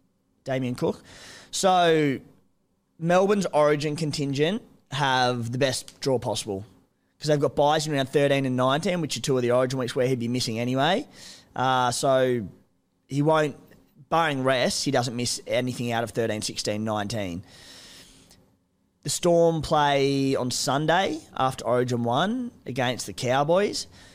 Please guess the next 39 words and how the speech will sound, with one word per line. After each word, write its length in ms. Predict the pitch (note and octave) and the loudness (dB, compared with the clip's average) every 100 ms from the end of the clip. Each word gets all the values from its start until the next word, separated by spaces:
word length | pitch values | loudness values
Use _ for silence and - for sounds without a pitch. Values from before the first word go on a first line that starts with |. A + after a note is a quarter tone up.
| - - _ | -20 -20 _
You 120 | C#3+ D3 | -4 0
mentioned 480 | D#3+ D3+ E3 D3+ | 0 -2 -4 -2
that 200 | C3+ B2 | 0 0
they 160 | A#2+ B2+ | 0 0
probably 260 | B2 C3+ C3 | 0 0 0
don't 80 | |
have 120 | C3 C3 | 0 0
a 40 | |
lot 100 | B2+ | 0
of 80 | A#2+ | 0
hooking 280 | C3+ C3 A2 | -4 -6 -2
depth 320 | C3+ C3+ - | 0 -2 -2
there, 220 | C#3+ C3+ | 0 2
where 240 | C#3 C#3 | 2 2
he 140 | C#3+ C#3 | 2 0
has 300 | D3+ C#3+ A#2+ | 2 2 2
rested 380 | B2 B2 - B2 | 2 2 -2 -6
and 80 | A#2+ | -2
played 220 | A#2+ A#2 | 0 0
reduced 360 | A#2+ C3 B2+ C3 | -2 -2 -4 -4
minutes 260 | B2+ A#2 | -4 -4
at 80 | B2+ | -6
times. 480 | C3 B2 B2 B2 A#2+ | -4 0 0 0 -2
In 60 | A#2 | -4
previous 280 | C3+ B2 C3 | -2 -2 -2
years, 120 | B2 | -4
they've 100 | B2+ | -2
obviously 460 | A#2+ A#2 - B2 B2+ | -4 -4 -6 -4 -4
had 120 | A#2 | -2
Brandon 280 | C3+ B2 G#2+ | -2 -2 -4
Smith 300 | - B2+ C3 | -6 -8 -4
there, 180 | C#3+ D3 | -2 0
who 100 | C3 | -2
could 140 | B2 | -4
slot 220 | - B2+ | -4 -2
in 120 | B2 | -2
at 80 | B2+ | -2
number 220 | A#2+ A#2 A2+ | -4 -4 -2
nine. 460 | A2 B2 D3+ G#3+ | -2 0 0 -2